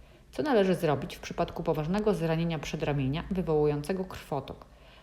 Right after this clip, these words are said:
A. Unieść rękę powyżej wysokości serca bez opatrywania. B. Założyć opaskę uciskową powyżej rany. C. Zrobić opatrunek uciskowy jałowy z gazy i unieruchomić. I powinniśmy zrobić ten opatrunek uciskowy,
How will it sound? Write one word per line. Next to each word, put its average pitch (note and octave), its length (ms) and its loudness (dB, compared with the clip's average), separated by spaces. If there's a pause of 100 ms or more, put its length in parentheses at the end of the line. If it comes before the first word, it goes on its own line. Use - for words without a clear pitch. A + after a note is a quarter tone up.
(120)
A. - 200 2
Unieść A3+ 340 4
rękę F#3+ 240 2
powyżej D#3+ 380 0
wysokości D3+ 540 -6
serca - 400 -6
bez D3+ 180 -2
opatrywania. D3 760 -4 (560)
B. D3+ 360 4
Założyć G3 360 2
opaskę - 400 -4
uciskową D3 520 -4
powyżej C#3+ 380 -4
rany. C#3+ 360 -4 (280)
C. G3 280 2
Zrobić G3 360 0
opatrunek E3+ 520 -2
uciskowy D3+ 480 -2
jałowy D3 380 2
z - 80 -2
gazy C#3+ 300 0
i F3+ 140 -4
unieruchomić. D3+ 800 -4 (420)
I A3 60 -6
powinniśmy G3 480 4
zrobić D3+ 280 0
ten D#3 120 -4
opatrunek D#3 540 -6
uciskowy, D#3 560 -2